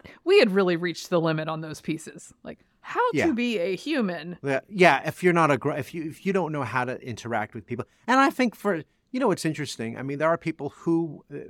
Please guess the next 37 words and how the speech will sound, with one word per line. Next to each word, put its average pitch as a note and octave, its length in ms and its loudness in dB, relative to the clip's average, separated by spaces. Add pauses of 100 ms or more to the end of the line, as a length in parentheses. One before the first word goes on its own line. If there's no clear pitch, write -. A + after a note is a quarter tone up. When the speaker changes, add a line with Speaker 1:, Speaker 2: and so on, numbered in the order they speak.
(120)
Speaker 2:
who C#3+ 160 -8
are C3 80 -4
very C#3 200 -4
covid C3+ 280 -6
cautious, B2+ 420 0
and A#2+ 140 -8
because B2+ 260 -6
they A#2+ 140 -4
haven't A#2+ 360 -2
had A#2 220 -2
any A#2 180 -4
social B2+ 360 -6
interactions, A2+ 580 -6
they G#2+ 80 -8
come A2+ 180 -8
out, C#3+ 220 2 (220)
and A#2 160 0
it B2+ 100 2
is A3 220 2
weirder C#3 440 0 (400)
when B2+ 180 -4
they're A#2+ 120 0
back A#2+ 300 0
out E3+ 180 0
Speaker 1:
Yeah. D3 80 0
Speaker 2:
now, G2 240 -8
and G#2+ 100 -10
they're, A#2 160 -10
like, A#2 300 -12
sort B2 220 -6
of A2+ 80 -6
not A#2 180 -6
used D#3 160 -4
to - 80 -20
things. F#3 180 -4
So E3+ 140 2
I, C3+ 220 -6